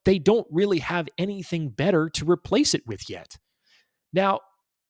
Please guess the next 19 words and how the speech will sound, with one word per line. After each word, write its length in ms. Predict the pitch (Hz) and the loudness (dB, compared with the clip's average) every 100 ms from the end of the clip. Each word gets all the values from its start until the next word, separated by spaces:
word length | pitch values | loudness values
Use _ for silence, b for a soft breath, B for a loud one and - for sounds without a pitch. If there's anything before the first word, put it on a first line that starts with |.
| _ - | _ -2
this 300 | 127 311 - | 4 4 4
might 200 | 226 147 | 0 2
very 280 | 139 180 160 | 4 6 6
well 280 | 131 151 | 6 6
be 300 | 190 139 156 | 4 0 -2
an 100 | 143 | -2
inevitable 560 | 127 127 139 156 131 127 | -2 2 4 2 0 -4
stage 760 | - - - 120 151 185 - - | -2 -2 0 0 0 -2 -8 -6
in 140 | 151 | -6
the 80 | 131 | -6
process 680 | - 139 143 143 160 139 - - | -6 -2 -2 -2 -4 -4 -6 -10
toward 640 | - 113 123 160 220 240 - _ _ | -10 0 2 2 0 -6 -10 _ _
true 380 | - - 202 214 | -8 -4 -2 -2
understanding 720 | 170 185 185 - 170 180 202 | -4 -2 -2 -2 -2 -2 -4
and 80 | 180 | -6
integration, 720 | 175 190 151 165 185 233 262 - _ _ - | -4 -4 -2 -2 -4 -8 -12 -20 _ _ 0
but 260 | 180 175 - | 2 2 0
if 160 | 165 139 | -2 0
so, 540 | - 240 240 151 147 | 2 4 6 6 4